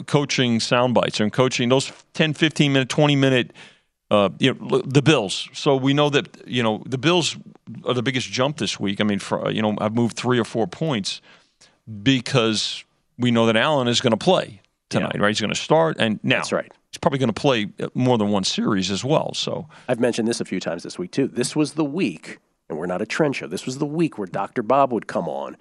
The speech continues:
Speaker 2: and
Speaker 1: Mm-hmm.
Speaker 2: be like, "Here is my week two preseason annual trend," and it was, again, it was the team that
Speaker 1: Yeah.
Speaker 2: lost first week
Speaker 1: Mm-hmm.
Speaker 2: preseason playing a team that won,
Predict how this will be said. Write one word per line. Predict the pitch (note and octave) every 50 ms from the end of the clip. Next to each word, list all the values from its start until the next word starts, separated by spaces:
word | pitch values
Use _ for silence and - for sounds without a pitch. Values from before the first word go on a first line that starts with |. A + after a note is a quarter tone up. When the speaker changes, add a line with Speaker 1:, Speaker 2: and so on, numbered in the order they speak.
| - -
Speaker 2:
and | - B2+
Speaker 1:
Mm-hmm. | - C3+
Speaker 2:
be | - - F#2+
like, | F2+ E3 -
"Here | - - B2+ C#3+ D3
is | C#3 A#2
my | C3+ C3+ C3
week | B2 G#2+ A2 B2 C#3 - -
two | - - D3 C#3+
preseason | C#3 - D3+ D3+ C#3 - - D3+ C#3+ B2+ B2+ A#2 A#2 A2+ A2+ - - - - _ _ _ _ _ _ -
annual | A#2 A#2 A#2+ B2+ C#3+ D3+ D3 C#3+ D3+ D3 C#3
trend," | C#3+ - G3+ G3 C#3 G#2+ G2+ A2
and | G#2+
it | G#2+ F#2
was, | G#2 A2 -
again, | A2+ A2+ A2+ F#2+ F2 F2
it | F2+ E2+
was | F2+ F2+ - - - - - _
the | - -
team | - - A2 A2+ A2 A2
that | A2 G#2 -
Speaker 1:
Yeah. | A#2+ C3+
Speaker 2:
lost | D#3+ E3+ F#3 - F3+ D#3+ - - -
first | - F3 E3+ D#3 - - D#3+
week | E3 D#3+ D#3 D#3 -
Speaker 1:
Mm-hmm. | A#2+ C3 D3+
Speaker 2:
preseason | C#3+ C#3 D3 D3 C3+ A#2+
playing | - G#2 E2
a | F2+
team | - - B2 G2+
that | F2+ D2+ D2
won, | F2+ B2+ F#3 F#3 F3 E3+